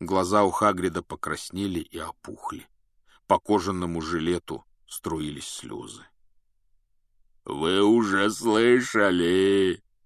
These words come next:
прорычал Хагрид и кинулся обнимать Гарри. Лесничий был ростом с двоих мужчин. Его объятия были делом нешуточным.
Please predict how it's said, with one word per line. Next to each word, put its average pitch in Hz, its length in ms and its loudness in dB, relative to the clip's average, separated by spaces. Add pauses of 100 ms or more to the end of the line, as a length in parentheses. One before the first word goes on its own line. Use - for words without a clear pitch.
(200)
прорычал 85 540 -6
Хагрид 98 480 -2 (400)
и - 120 -12
кинулся 135 560 -2
обнимать 78 540 -10
Гарри. - 380 -14 (1200)
Лесничий 135 680 0
был 110 280 4
ростом 117 460 2
с 87 80 -4
двоих 92 420 0
мужчин. 90 540 -8 (600)
Его 98 280 2
объятия 92 500 0
были 90 240 -2
делом 92 380 -2
нешуточным. 85 800 -8